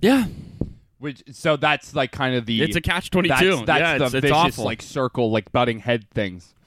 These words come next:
Speaker 2: And
Speaker 1: It's
Speaker 2: have you tried anything to change that?
Speaker 1: Obviously not.
Speaker 2: But look, even in that sentence, the obviously, like, that, that word, you didn't have to say that.
Speaker 1: <laughs> No, but, like, I, I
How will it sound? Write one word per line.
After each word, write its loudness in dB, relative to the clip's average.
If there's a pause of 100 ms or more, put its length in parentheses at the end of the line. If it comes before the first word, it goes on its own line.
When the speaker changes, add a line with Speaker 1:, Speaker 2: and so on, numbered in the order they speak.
(540)
Speaker 2:
And 4
Speaker 1:
It's -18 (440)
Speaker 2:
have 0
you -2
tried 4
anything -2
to -4 (260)
change -2
that? 2
Speaker 1:
Obviously 2
not. -2 (1300)
Speaker 2:
But 2 (200)
look, -2
even 0
in 2
that 2
sentence, -2
the -8
obviously, -2 (340)
like, -2
that, 0
that 0
word, -4
you -6
didn't -6
have -6
to -14
say -10
that. -6
Speaker 1:
<laughs> -20 (560)
No, 0
but, 0
like, 2
I, 4
I 2